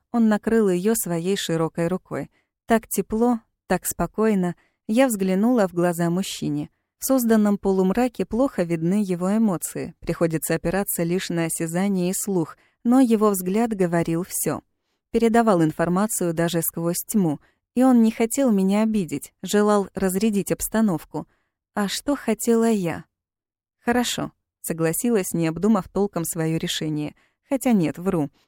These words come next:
Единственный вывод, который сделала не так давно. Нам нечего кушать, а всю еду я израсходовала на чертов ужин. Не голодать же нам. "Я оценил твой порыв, малышка", прошептал Глеб, когда мы встали из-за стола.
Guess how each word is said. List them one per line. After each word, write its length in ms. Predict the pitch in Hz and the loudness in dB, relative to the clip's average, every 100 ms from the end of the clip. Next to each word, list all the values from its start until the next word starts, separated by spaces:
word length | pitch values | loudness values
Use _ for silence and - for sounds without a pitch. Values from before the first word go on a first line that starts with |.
| _ | _
Единственный 720 | 196 220 226 226 - 190 190 | 0 4 4 2 2 2 4
вывод, 300 | 202 247 202 | 4 4 2
который 360 | - 180 190 175 | 0 -2 0 -2
сделала 480 | 170 214 240 196 175 | 0 0 2 2 2
не 120 | 165 | 0
так 260 | - 165 165 | -2 -4 -2
давно. 400 | 180 151 143 - _ _ | -2 -2 -8 -10 _ _
Нам 260 | 254 269 208 | 4 4 4
нечего 380 | 202 - 180 165 | 2 -2 -2 -2
кушать, 440 | 156 147 - - | -6 -8 -8 -6
а 120 | 185 | -6
всю 180 | - 196 | -4 -6
еду 320 | 190 180 254 | -2 0 0
я 240 | 262 214 208 | 2 2 0
израсходовала 760 | 175 160 - 202 190 175 170 | 0 -4 -2 -2 0 0 0
на 120 | 165 | -2
чертов 500 | 165 165 160 - - | -2 -6 -4 -6 -6
ужин. 360 | 165 160 151 151 _ _ _ | -6 -4 -4 -6 _ _ _
Не 140 | 240 233 | 0 4
голодать 440 | 240 240 254 247 | 4 6 4 2
же 140 | 165 151 | 0 -2
нам. 260 | 117 170 - _ _ _ - | -4 -8 -14 _ _ _ -8
"Я 280 | 190 196 180 | 2 4 4
оценил 420 | - 214 208 160 | 2 4 4 2
твой 300 | 160 151 147 | -2 -4 -2
порыв, 380 | 165 160 143 - | -2 -2 -6 -4
малышка", 580 | 180 170 143 - 160 - _ _ | -4 -2 -6 -10 -16 -18 _ _
прошептал 560 | 160 - 151 160 156 | -10 -8 -6 -6 -6
Глеб, 300 | 151 170 196 | -4 -4 -4
когда 280 | - 156 156 | -6 -6 -2
мы 140 | 156 156 | -4 -4
встали 340 | - 180 165 | -4 -4 -4
из-за 180 | 160 160 | -6 -8
стола. 440 | - 180 156 147 | -6 -6 -6 -8